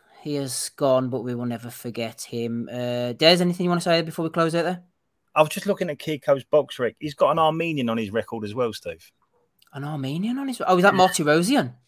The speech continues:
Speaker 2: Yes, he has. Yeah, I've just spotted him, yeah.
Speaker 1: I was at that fight. That was in Dublin in, oh gosh, was it two thousand and ten? I think it was. Yeah, it wasn't, it wasn't one of his more exciting fights. It was on the undercard of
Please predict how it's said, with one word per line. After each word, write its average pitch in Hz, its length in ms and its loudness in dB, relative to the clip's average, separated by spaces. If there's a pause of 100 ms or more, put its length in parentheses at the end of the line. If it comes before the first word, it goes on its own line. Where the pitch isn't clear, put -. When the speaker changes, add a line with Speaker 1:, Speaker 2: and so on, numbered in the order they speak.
Speaker 2:
Yes, 160 360 4
he 123 100 -4
has. 127 280 0
Yeah, 120 100 0
I've 113 80 -4
just 113 140 -10
spotted 101 280 -4
him, 95 120 -12
yeah. 101 200 -12 (220)
Speaker 1:
I 156 80 2
was 160 140 2
at 170 80 2
that 147 160 2
fight. 165 260 4
That 175 120 2
was 165 100 -6
in 160 140 -2
Dublin 160 640 2
in, 151 760 -4
oh 143 140 -12
gosh, 120 320 -10
was 147 100 -12
it - 80 -12
two 156 140 -8
thousand 156 340 -2
and 151 120 -6
ten? 160 240 -2
I 165 40 -4
think 160 260 -8
it 151 80 -8
was. 147 200 0
Yeah, 147 100 2
it 135 60 0
wasn't, 151 240 -2
it 160 60 -4
wasn't 196 260 4
one 196 120 6
of 190 60 4
his 190 120 4
more 190 160 4
exciting 165 400 2
fights. 147 220 2
It 147 40 -8
was 143 60 -2
on 156 100 4
the 175 60 2
undercard 180 420 4
of 160 100 0